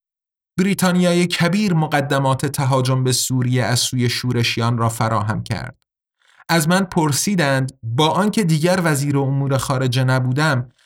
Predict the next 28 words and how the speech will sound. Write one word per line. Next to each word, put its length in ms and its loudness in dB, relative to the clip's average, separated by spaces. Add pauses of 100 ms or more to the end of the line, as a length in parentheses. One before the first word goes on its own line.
(140)
که 140 -2
آیا 320 2
نمی‌خواستم 720 0
من 280 2
هم 240 2
در 140 0
این 180 -2
کار 300 0
سهیم 540 -2
باشم؟» 720 0 (1300)
در 200 2
مارس 460 2
دو 200 -2
هزار 360 2
و 140 0
یازده 680 0 (380)
جنگ 440 2
در 200 0
سوریه 600 -2
آغاز 520 -2
شد. 320 -8 (880)
نیروهای 560 4
امنیتی 720 0
سوری 460 0
در 180 0
شهر 400 0
سوری 500 -2
درعا 840 0